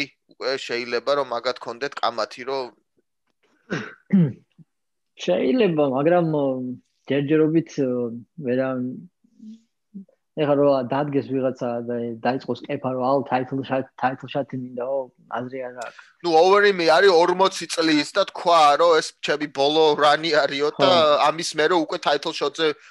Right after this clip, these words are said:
Speaker 1: ფიქრობო, ერთი ჩხუბი მაქსიმუმო და მერე title shot-იო. და ვეთანხმები ახლა, მაგრამ ოვერიმი თუ არ იმსახურებს title shots-ს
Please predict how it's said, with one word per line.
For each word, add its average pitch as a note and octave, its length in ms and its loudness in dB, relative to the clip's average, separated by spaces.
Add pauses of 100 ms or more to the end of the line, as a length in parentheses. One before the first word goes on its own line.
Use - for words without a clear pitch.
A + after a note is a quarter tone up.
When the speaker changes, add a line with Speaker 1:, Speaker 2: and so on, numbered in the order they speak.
(160)
Speaker 1:
ფიქრობო, C#3 460 -6
ერთი D#3 300 0
ჩხუბი D3+ 320 -6
მაქსიმუმო C#3+ 640 -4
და E3+ 100 -2
მერე C#3+ 220 -4
title C3+ 340 -4
shot-იო. A#2+ 400 -14 (400)
და A#2+ 140 -4
ვეთანხმები C3+ 720 -4
ახლა, G#2 180 -20
მაგრამ G2+ 220 -14
ოვერიმი D3+ 500 -2
თუ D#3+ 160 -2
არ D3+ 120 2
იმსახურებს D3 600 -8
title C3+ 320 -2
shots-ს - 400 -6